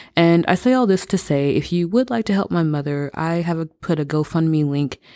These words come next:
in the nineties Crime Time Instagram bio for you to donate if you'd like and if you can. Um, small or large, medium-sized, if you can.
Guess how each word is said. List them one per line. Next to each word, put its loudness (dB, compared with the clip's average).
in 4
the 6
nineties 2
Crime 0
Time -4
Instagram -2
bio 0
for 0
you 2
to 2
donate 2
if 0
you'd -4
like -4
and 6
if 0
you -2
can. -2
Um, -2
small 2
or 4
large, 0
medium-sized, 0
if -2
you -4
can. -2